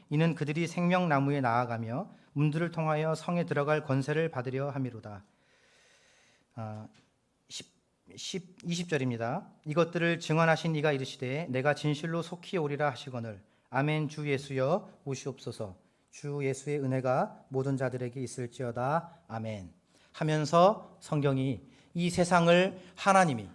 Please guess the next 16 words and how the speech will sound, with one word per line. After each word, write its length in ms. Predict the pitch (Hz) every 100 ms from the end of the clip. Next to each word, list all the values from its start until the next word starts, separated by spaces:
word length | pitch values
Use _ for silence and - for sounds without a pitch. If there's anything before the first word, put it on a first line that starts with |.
| -
우리 120 | 147
예수 180 | 151 147
그리스도께서 840 | 175 170 175 - 165 170 175 185 - - _ -
심판하시고, 1000 | - 226 214 190 160 147 135 151 214 - - _ _ _
어, 160 | 117 117
새롭게 440 | - 202 202 202
하시고 720 | 165 156 175 170 202 - - _ _
또 360 | 180 175 180 -
통치하시면서 960 | 247 233 - 170 180 190 143 123 101 - - -
영광을 320 | 151 180 180
얻으시면서 1000 | 147 156 180 175 156 147 156 180 - - -
이 60 |
성경이 580 | - 156 143 143 170 185 - -
막-, 200 | - -
막을 580 | 120 113 127 143 202 113
내리게, 500 | 107 104 104 104